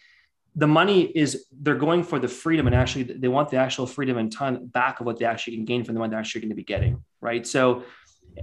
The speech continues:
at the end of the day, and that was obviously me for many, many years. That's why I'm sharing it. So, like,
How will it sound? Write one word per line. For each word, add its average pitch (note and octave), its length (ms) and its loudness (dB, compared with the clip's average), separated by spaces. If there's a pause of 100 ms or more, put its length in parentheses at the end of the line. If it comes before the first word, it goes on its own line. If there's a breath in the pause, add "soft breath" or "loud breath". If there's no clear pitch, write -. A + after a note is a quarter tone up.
(140)
at D#3+ 140 0
the D#3 80 2
end F#3 140 4
of E3 60 4
the D3 60 2
day, D3 260 4
and C#3 100 0
that D3+ 100 0
was C#3 140 2
obviously C3 320 0
me B2 140 0
for A#2+ 120 -6
many, A#2 200 -2
many A2+ 180 -2
years. A2 180 -4
That's A2 160 -12
why B2 60 -2
I'm A2+ 80 -2
sharing B2+ 320 -2
it. F#3+ 160 0 (320)
So, - 160 -2
like, C3 200 0